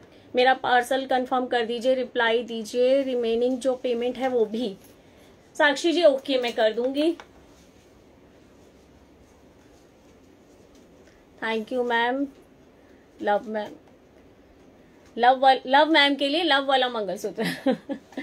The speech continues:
Thank you। ये लीजिए, अब मैं इसे open करके दिखा देती हूँ। सब जगह parcel आ जाता,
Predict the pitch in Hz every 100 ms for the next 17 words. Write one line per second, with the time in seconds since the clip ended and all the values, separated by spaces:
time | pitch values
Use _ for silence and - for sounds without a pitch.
0 | - 339 - 254 233 220 202 185 - -
1 | - 254 233 208 190 185 196 - _ _
2 | - - - 269 311 311 330 302 320 320
3 | 302 311 311 311 269 262 262 277 294 466
4 | - - - - - - - - - -
5 | 330 330 339 339 349 320 302 302 320 285
6 | 277 277 269